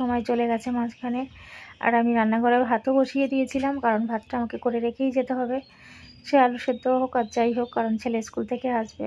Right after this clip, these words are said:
খেতে চাইবে। তো ওদিকে তো ভাতটা তো হয়ে গিয়েছে, আর এদিকে দেখো আমি ভাবলাম বেড কভারটা চেঞ্জ করতে হবে, অনেক দিন চেঞ্জ করা হয়নি। তো বেড কভারটা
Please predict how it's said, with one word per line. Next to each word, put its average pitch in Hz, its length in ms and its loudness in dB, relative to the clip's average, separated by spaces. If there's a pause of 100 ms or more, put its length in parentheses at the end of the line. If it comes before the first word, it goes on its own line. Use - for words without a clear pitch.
(120)
খেতে 233 260 -6
চাইবে। 214 380 -6 (1200)
তো - 80 2
ওদিকে 269 280 4
তো 294 80 8
ভাতটা 277 400 6
তো 302 120 6
হয়ে 302 240 6
গিয়েছে, 262 360 4 (160)
আর 240 100 4
এদিকে 254 300 2
দেখো 262 280 2
আমি 262 220 2
ভাবলাম 254 380 2
বেড 247 220 2
কভারটা 254 380 2
চেঞ্জ 254 200 -2
করতে 262 280 -4
হবে, 254 200 2
অনেক 233 280 2
দিন 254 140 -4
চেঞ্জ 240 260 -4
করা 247 240 0
হয়নি। 262 300 0 (480)
তো - 120 -8
বেড 254 200 2
কভারটা 247 340 2